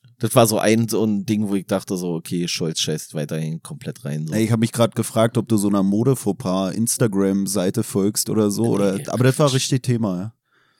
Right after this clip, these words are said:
Speaker 1: Nee, das war so ein kurzer, so ein
Speaker 2: Hat ja auch so
Speaker 1: kleiner
Speaker 2: zweieinhalb Wochen noch beschäftigt.
Speaker 1: Ja, so ein bisschen, so.
Speaker 2: Ja.
Speaker 1: Da hab ich irgendwie nochmal so zurückgedacht. Äh,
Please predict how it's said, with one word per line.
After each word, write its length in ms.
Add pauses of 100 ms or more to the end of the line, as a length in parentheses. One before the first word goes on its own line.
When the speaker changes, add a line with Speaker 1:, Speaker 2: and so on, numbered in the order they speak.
Speaker 1:
Nee, 100
das 100
war 140
so 120
ein 60
kurzer, 440
so 80
ein 120
Speaker 2:
Hat 140
ja 80
auch 100
so 60
Speaker 1:
kleiner 180
Speaker 2:
zweieinhalb 440
Wochen 200
noch 140
beschäftigt. 680 (260)
Speaker 1:
Ja, 340 (220)
so 80
ein 60
bisschen, 400
so. 160
Speaker 2:
Ja. 200
Speaker 1:
Da 160
hab 100
ich 120
irgendwie 260
nochmal 260
so 140
zurückgedacht. 640 (880)
Äh, 580